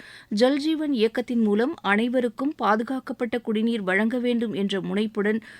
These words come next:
தமது அமைச்சகம் செயல்பட்டு வருவதாகவும் அவர் கூறினார். பாதுகாக்கப்பட்ட குடிநீர் வசதி செய்து தரப்பட்டுள்ளதால்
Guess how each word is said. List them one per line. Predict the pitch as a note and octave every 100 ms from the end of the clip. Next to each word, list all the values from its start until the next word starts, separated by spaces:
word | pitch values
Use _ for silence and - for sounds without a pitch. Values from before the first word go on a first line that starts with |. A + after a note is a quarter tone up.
| -
தமது | C4 B3+ B3 -
அமைச்சகம் | A3 C4 - D4 B3+ B3
செயல்பட்டு | G#3+ F#3 A3+ C4+ C4
வருவதாகவும் | G3+ F3+ G#3 G#3+ G3+ G#3 F3+ -
அவர் | G3 E3 -
கூறினார். | D#3 D#3 G3 - - - - _ -
பாதுகாக்கப்பட்ட | B3 A#3 A#3 A#3+ A3+ A3 A3+ G#3+
குடிநீர் | G3+ A3 A#3+ B3 A3
வசதி | F#3 - A3 G#3+
செய்து | - G#3 A3+ A#3
தரப்பட்டுள்ளதால் | G3+ F#3 G#3 F3+ F3+ F#3 G#3+ D#3